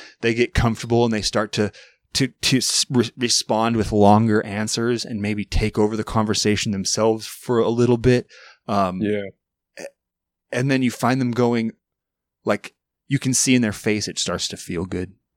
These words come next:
Speaker 1: Uh, and then they don't believe that three hours went by.
Speaker 2: <laughs>
Speaker 1: Right about the time they're fading out. Um,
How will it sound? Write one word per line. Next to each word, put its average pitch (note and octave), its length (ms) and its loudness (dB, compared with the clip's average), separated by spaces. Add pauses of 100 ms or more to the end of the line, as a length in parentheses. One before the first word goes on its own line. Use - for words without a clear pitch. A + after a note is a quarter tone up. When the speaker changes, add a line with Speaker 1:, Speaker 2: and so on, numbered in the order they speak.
(1400)
Speaker 1:
Uh, D#2+ 300 -8 (1600)
and A#2 140 4
then G#2+ 140 4
they G2+ 160 2
don't G2 400 -2
believe F2+ 360 -4
that F2 220 -8
three F2+ 220 -4
hours F2+ 240 0
went F2 140 -6
by. D#2 220 -10
Speaker 2:
<laughs> - 40 -20 (1200)
Speaker 1:
Right B2 180 6
about A#2+ 200 4
the G#2+ 60 -2
time G2+ 220 0
they're G2+ 140 0
fading F#2 320 0
out. E2+ 160 -8 (1160)
Um, E2+ 380 -6